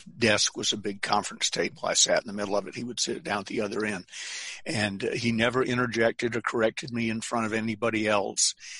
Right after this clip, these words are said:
Uh, but when we were alone, you know, if a decision had been up in the air or something,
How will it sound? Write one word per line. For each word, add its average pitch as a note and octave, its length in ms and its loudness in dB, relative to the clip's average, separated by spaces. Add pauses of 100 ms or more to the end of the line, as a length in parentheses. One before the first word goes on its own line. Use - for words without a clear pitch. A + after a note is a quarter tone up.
(220)
Uh, A2 340 -4
but A2+ 240 -2 (200)
when A2+ 220 0
we A2 120 0
were G#2 240 -2
alone, G#2 640 0
you A2+ 100 -8
know, A2 140 -4
if - 220 -10
a A2+ 60 -10
decision A#2 680 2
had G#2 220 2
been G#2 200 -4
up G#2+ 180 -2
in A#2 80 -4
the G#2 180 -2
air G#2 300 0
or A2 60 -4
something, - 400 0